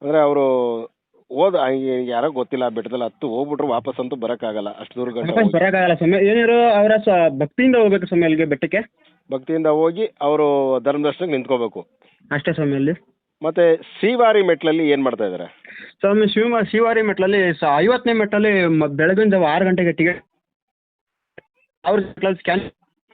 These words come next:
Speaker 1: ಎಷ್ಟು ಟಿಕೆಟ್ ಕೊಡ್ತಾರೆ ಸ್ವಾಮಿ ಆರು ಗಂಟೆಗೆ?
Speaker 2: ಸ್ವಾಮಿ ಆರು ಗಂ-, ಐದು ಸಾವಿರ ಟಿಕೆಟ್ಸ್ ಇರುತ್ತೆ.
Speaker 1: ಐದು ಸಾವಿರ ಭಕ್ತರಿಗೆ ಅಷ್ಟೇನೆ?
Speaker 2: ಅಷ್ಟೇ ಸ್ವಾಮಿ ಅದ್ರಲ್ಲಿ.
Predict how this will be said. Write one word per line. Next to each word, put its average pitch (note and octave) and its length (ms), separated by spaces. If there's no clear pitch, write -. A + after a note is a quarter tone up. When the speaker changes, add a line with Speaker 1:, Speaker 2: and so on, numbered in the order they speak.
Speaker 1:
ಎಷ್ಟು C#3+ 180
ಟಿಕೆಟ್ F3 240
ಕೊಡ್ತಾರೆ C#3+ 340
ಸ್ವಾಮಿ C#3+ 200
ಆರು C#3 180
ಗಂಟೆಗೆ? C#3 340
Speaker 2:
ಸ್ವಾಮಿ F3+ 220
ಆರು E3+ 280
ಗಂ-, F3 180
ಐದು F3 220
ಸಾವಿರ F#3 220
ಟಿಕೆಟ್ಸ್ E3+ 360
ಇರುತ್ತೆ. D3 380
Speaker 1:
ಐದು C3 400
ಸಾವಿರ C3 280
ಭಕ್ತರಿಗೆ A#2+ 500
ಅಷ್ಟೇನೆ? G#2+ 340
Speaker 2:
ಅಷ್ಟೇ C#3+ 240
ಸ್ವಾಮಿ B2+ 240
ಅದ್ರಲ್ಲಿ. B2 300